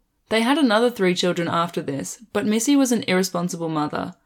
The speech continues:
Once, she left all the children at a bus stop, telling them to wait for her to come back,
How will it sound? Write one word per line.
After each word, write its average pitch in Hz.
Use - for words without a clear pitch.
Once, 254
she 240
left 214
all 208
the 240
children 180
at 175
a 170
bus 180
stop, -
telling 254
them 277
to 262
wait 185
for 214
her 214
to 202
come 180
back, -